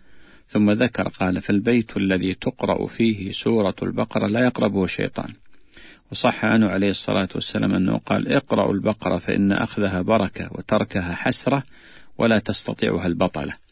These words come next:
فهي تحصين من الشيطان ومن السحرة. أما الرقية لا، الرقية هي إبطال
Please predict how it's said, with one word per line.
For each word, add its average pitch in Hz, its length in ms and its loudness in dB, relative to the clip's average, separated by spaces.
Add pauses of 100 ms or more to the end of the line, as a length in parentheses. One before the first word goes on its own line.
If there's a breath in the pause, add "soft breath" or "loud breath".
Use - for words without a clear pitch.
(460 loud breath)
فهي 110 300 2
تحصين 113 680 2
من 92 120 0
الشيطان 95 640 0
ومن - 240 -2
السحرة. - 560 -4 (760 loud breath)
أما 151 440 4
الرقية 139 400 2
لا، 139 200 2
الرقية 135 600 0
هي 120 320 0
إبطال 120 520 2